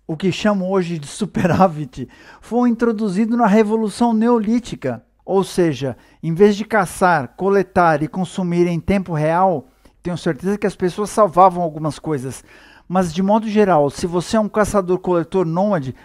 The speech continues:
você tá vivendo no dia a dia. Mas uma vez que tem excedente, quando as coisas estão sobrando, se pode acumular e armazenar as coisas.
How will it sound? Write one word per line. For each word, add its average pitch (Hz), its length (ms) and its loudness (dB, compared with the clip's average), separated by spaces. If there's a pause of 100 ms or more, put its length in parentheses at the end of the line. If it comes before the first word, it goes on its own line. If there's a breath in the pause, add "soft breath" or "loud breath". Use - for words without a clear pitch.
você 185 300 -4
tá 233 120 0
vivendo 220 440 0
no 240 80 0
dia 226 220 4
a - 20 4
dia. 151 480 -2 (920)
Mas 156 400 0
uma 220 300 2
vez 180 360 2
que 202 140 -4
tem 214 340 -2
excedente, 180 1000 -2 (440)
quando 170 200 -4
as 180 160 -2
coisas 202 240 0
estão 214 200 -4
sobrando, 175 720 2 (320 soft breath)
se - 220 -2
pode 196 380 0
acumular 202 640 2
e 208 120 2
armazenar 208 720 2
as 214 180 0
coisas. 123 560 -6